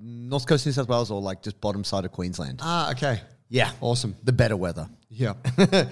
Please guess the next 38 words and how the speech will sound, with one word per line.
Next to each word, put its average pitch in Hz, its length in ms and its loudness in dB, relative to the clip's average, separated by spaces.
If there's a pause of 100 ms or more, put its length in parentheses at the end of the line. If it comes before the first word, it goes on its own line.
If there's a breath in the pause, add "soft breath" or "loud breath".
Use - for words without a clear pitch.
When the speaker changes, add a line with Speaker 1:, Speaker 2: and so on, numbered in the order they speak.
(140)
Speaker 2:
tropical - 360 -2 (180)
place. - 160 -6
Speaker 1:
The 135 80 2
tropical 110 380 2
places. 87 460 -6 (140)
And 113 320 2
then 120 180 4
we 120 120 4
also 131 400 6
have 113 240 0
to 120 80 -4
give 104 160 -2
a 104 60 -2
big 143 180 2
shout 117 260 2
out 104 300 0
to 104 420 -2
Jess 107 380 0
Ung 107 380 -4 (520 soft breath)
winning 143 440 6
at 120 120 -2
brown 139 260 4
belt, 95 200 0
her 120 160 2
first 156 320 4
year 170 120 4
at - 100 -10
brown 156 240 2
belt. 90 220 -6 (120)
Speaker 2:
Fucking 101 160 -2
legend. 95 320 -4 (240)
Speaker 1:
She 156 240 2
won, 147 560 2
uh, 120 260 2
last 123 340 0
year 127 100 0
at 120 100 -6
purple. 131 400 0